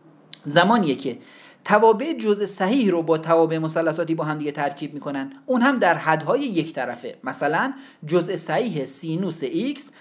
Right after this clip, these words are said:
وقتی که ایکس میل می‌کنه به سمت مثلاً پی دوم از سمت راست یا از پی دوم از سمت چپ. این عمده ترین اشتباه بچه‌ها در توابع مثلثاتیه. از این مدل سوال هم در تمرین کتاب نیورده و پیشنهاد می‌کنم که این مدل سوال‌ها رو حتماً از یک کتاب کمک درسی ببینید،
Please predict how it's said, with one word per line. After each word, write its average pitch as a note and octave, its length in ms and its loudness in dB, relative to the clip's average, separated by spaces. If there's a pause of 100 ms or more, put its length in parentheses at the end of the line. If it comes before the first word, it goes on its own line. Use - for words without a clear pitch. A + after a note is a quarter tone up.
(140)
وقتی G#3+ 240 -2
که E3+ 100 -6
ایکس F#3 200 -10
میل C#4 200 2
می‌کنه B3 220 -4
به G3+ 80 -2
سمت G3 240 -6
مثلاً C#3+ 440 -8
پی E4 180 -4
دوم A3 280 0
از D#3 140 -4
سمت D#3 220 -6
راست - 480 -8 (140)
یا D3+ 100 2
از - 120 -6
پی G#3+ 100 0
دوم G3+ 180 8
از - 80 2
سمت D3 200 -4
چپ. - 300 -10 (600)
این D#4+ 200 6 (120)
عمده A#3 300 10
ترین G#3+ 400 4
اشتباه C4 480 4
بچه‌ها G#3+ 360 0
در F#3+ 180 2
توابع D#3+ 380 0
مثلثاتیه. C3+ 840 -8 (600)
از A3 260 6
این E4 200 2
مدل A3 260 8
سوال A3+ 300 2
هم D#4 140 2
در B3+ 120 0
تمرین F#3 300 0
کتاب A#3 280 -2
نیورده F3+ 840 2 (340)
و G#3+ 120 6
پیشنهاد C#4 360 -2
می‌کنم C4 300 -2
که B3+ 160 -10
این G#3 160 0
مدل G3 260 0
سوال‌ها G3 480 0
رو D4 100 -2
حتماً A#3 320 0
از D4 180 2
یک B3 80 -4
کتاب A#3 260 2
کمک G3 200 -2
درسی E3 280 -2
ببینید، D#3+ 560 -2